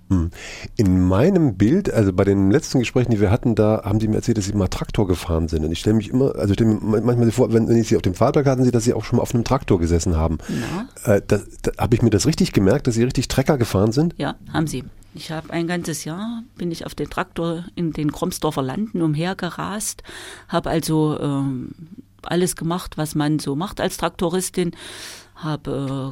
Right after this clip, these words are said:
Speaker 2: Kartoffeln reingeholt, hab mich, äh, na, als, ähm, die anderen Kohlgemüse, die geerntet worden sind, hab die reingefahren, hab Getreide gefahren,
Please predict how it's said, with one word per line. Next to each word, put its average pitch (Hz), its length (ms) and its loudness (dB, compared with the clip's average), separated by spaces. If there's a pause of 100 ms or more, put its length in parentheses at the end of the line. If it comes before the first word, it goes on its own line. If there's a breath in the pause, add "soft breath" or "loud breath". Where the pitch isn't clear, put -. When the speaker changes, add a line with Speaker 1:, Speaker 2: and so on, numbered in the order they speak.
Speaker 2:
Kartoffeln 180 480 -2
reingeholt, 151 840 -2
hab 143 320 -8
mich, 151 340 -2
äh, - 60 -8
na, 143 1700 -6
als, - 380 -10 (640 loud breath)
ähm, 139 360 -6 (1080)
die 156 100 0
anderen 165 320 0
Kohlgemüse, 202 600 0
die - 100 -6
geerntet 170 500 -6
worden 170 220 -2
sind, 165 260 -4
hab 160 140 -6
die - 80 -6
reingefahren, 151 800 -6
hab 156 160 -10
Getreide 143 420 -6
gefahren, 131 560 -8